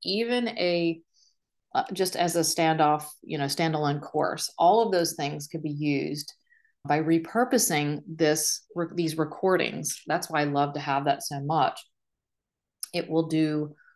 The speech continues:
so much heavy lifting <laughs> for you on the back end that you don't have to do. And if you're like, "I don't wanna keep repeating myself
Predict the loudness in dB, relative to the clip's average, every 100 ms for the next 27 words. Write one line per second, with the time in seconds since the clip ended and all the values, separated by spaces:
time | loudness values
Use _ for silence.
0 | _ _ -6 2 4 6 6 4 -4 -10
1 | _ _ _ _ _ _ _ _ -8 2
2 | 4 8 8 8 6 6 4 4 4 4
3 | 6 8 8 6 4 2 0 0 0 -2
4 | -4 0 0 -2 -8 -14 -20 -20 _ -2
5 | 6 6 6 4 0 0 -2 4 6 6
6 | 2 -2 -16 -20 -14 -4 0 4 6 8
7 | 6 2 4 6 6 4 2 0 -2 -2
8 | 0 2 2 2 4 2